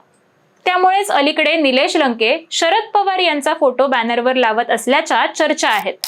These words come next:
महत्त्वाचं म्हणजे ते राष्ट्रवादीचा गट देखील बदलू शकतात, अशी चर्चा देखील आहे. मात्र बंडात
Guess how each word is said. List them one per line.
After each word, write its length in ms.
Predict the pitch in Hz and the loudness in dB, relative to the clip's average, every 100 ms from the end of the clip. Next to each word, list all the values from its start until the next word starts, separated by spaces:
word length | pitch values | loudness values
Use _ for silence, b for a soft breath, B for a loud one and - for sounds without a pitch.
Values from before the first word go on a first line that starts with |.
| - | -2
महत्त्वाचं 500 | 320 392 440 440 440 | 0 0 -2 -2 0
म्हणजे 380 | 359 262 254 320 | 0 0 0 0
ते 100 | 370 | 0
राष्ट्रवादीचा 800 | 277 226 - 339 349 339 349 349 254 | 0 -2 -2 -2 0 0 0 -2 0
गट 140 | 254 | 0
देखील 400 | 277 302 294 320 | 0 -2 -2 -2
बदलू 320 | 302 233 214 262 | 0 0 0 0
शकतात, 480 | 269 247 302 220 - - | -2 -2 -2 -2 -2 -2
अशी 240 | 277 381 | 0 2
चर्चा 340 | 381 320 320 | 2 0 0
देखील 320 | 254 269 226 190 | -2 0 0 -2
आहे. 100 | - 285 | -2 -4
मात्र 280 | 294 381 | -2 -2
बंडात 400 | 392 339 320 370 | 0 0 0 -2